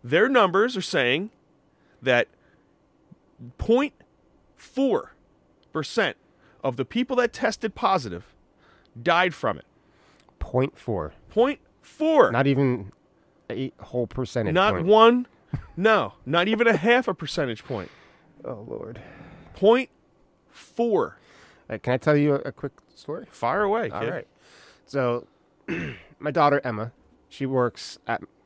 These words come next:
Speaker 2: I don't, I don't wanna say the name of the store.
Speaker 1: Mm-mm.
Speaker 2: She works at a store, and one of the, uh, employees there tested positive. I don't know why this person got tested. They weren't sick or nothing. So,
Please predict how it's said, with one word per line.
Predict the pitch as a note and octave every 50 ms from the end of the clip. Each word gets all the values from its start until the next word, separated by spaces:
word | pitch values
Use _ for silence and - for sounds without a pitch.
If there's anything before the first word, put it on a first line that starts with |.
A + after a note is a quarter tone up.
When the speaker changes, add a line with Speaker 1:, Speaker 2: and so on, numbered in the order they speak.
| _ - - - - - - - - - -
Speaker 2:
I | B2 B2
don't, | A2+ G#2 - G2+ -
I | C3+
don't | C3+
wanna | A2+ G2
say | - - F#2+
the | E2+
name | E2+ D#2+ D#2+ -
of | -
the | E2+
store. | - - E2 E2 - - _ _ - -
Speaker 1:
Mm-mm. | D3+ C#3 B2 A2 F#2 _ _ _ _ _ _ -
Speaker 2:
She | - E3+
works | F3 - G3+
at | E3+
a | C3+
store, | A#2+ - - A#2+ G2+ F2+ F2+ - _ _ _ _ _ - _ _ _ _ _ _ _ -
and | C3 B2 A#2+ A#2 A#2 A2+ A2+ G2+ G#2 C3+ _ _ _ _ _ _ _ _ _ _ _ _ _ _ _ _ _ _ _ _ _ _ - _ _ _ _ _
one | - D3+ C3 D3 E3
of | E3 D3 C3
the, | C#3 C#3+ C#3+
uh, | C#3 C3 B2+ B2
employees | B2+ B2 A2+ - - F3 F#3+ C3+ G#2 G2+ G2
there | - A2 G2+ G2+ G#2
tested | - - - - C3 - - - A#2+ G#2 G2+ -
positive. | - - B2 A2+ F#2+ E2+ F2 B1+ G1+ - _ _ - - _ _ _ _ _ _ - -
I | B2+
don't | C#3 C#3+ D3
know | C#3 C3 B2
why | A2+ A#2 B2 C3 C3+ C#3 D3 E3 - _ _ _ -
this | - A#2
person | - - C#3 B2+ - - C3
got | A2+ A#2 A2
tested. | - - A#2 A2 - - B2+ A#2+ A2+ A2 G#2 _ - _ _ _ _ _ -
They | - G2+
weren't | G#2 A#2+ C3 B2
sick | - - - A#2+ A#2+ - - -
or | C3
nothing. | B2 B2 A#2 - - A#2 A2+ A2 - _ _ _ _ _ _ _ _ _ _ _ _ _ _ _ _
So, | - - - B2 A2+ A2 A#2